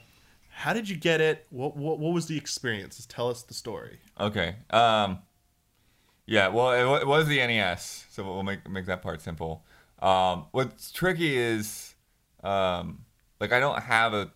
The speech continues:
Speaker 2: very, like, very specific, vivid memory of, like, the first time ever seeing an N E S or playing an N E S. It's just, like, video game systems were around and, like, different kids had different ones, you know?
Speaker 1: Yeah.
Speaker 2: And, and it wa-, that's one of the things that's kind of interesting to me is, like,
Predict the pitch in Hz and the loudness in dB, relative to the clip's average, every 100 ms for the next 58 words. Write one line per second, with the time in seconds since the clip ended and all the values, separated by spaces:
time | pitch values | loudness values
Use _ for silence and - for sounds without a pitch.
0 | _ 101 98 98 85 87 92 101 107 101 | _ -4 -2 -2 -2 -6 -2 2 0 -2
1 | - 90 - 92 90 98 85 92 95 95 | -12 -10 -6 -4 -4 -4 -4 -2 0 -2
2 | 90 92 95 98 92 85 85 - 90 - | -2 -2 -2 -2 -4 -6 -8 -8 -8 -4
3 | 107 - 107 92 92 90 90 80 - 95 | -4 -4 -6 -4 -2 -4 -8 -10 -16 -12
4 | 90 90 90 90 90 - 80 87 90 90 | -10 -10 -8 -8 -8 -10 -12 -8 -6 -4
5 | 92 101 104 85 98 - 87 87 - _ | -4 -6 -8 -10 -10 -4 -4 -4 -10 _
6 | - _ _ _ _ _ - 135 165 147 | -20 _ _ _ _ _ 0 2 4 2
7 | 131 - 135 - 151 123 123 107 98 104 | 0 -2 -4 -2 -2 2 2 4 2 2
8 | 127 147 104 101 95 80 107 107 120 110 | 2 0 0 0 -2 -4 -6 -4 -4 -4
9 | - 110 113 - 117 107 90 101 113 82 | -4 -4 -4 -4 -4 -4 -4 -4 -4 -4
10 | 90 95 127 139 - - - 117 117 131 | -6 -4 -4 -6 -12 -18 -8 0 2 4
11 | 160 170 - _ - 127 120 104 113 110 | 2 -2 -12 _ -8 -2 0 2 4 4
12 | 107 107 135 135 143 143 147 151 147 139 | 2 2 0 2 2 4 4 4 0 0
13 | 120 143 127 110 107 107 110 101 98 95 | -2 0 2 2 0 -4 -2 -2 -2 -2
14 | 92 - 98 90 - | -4 -2 0 0 -4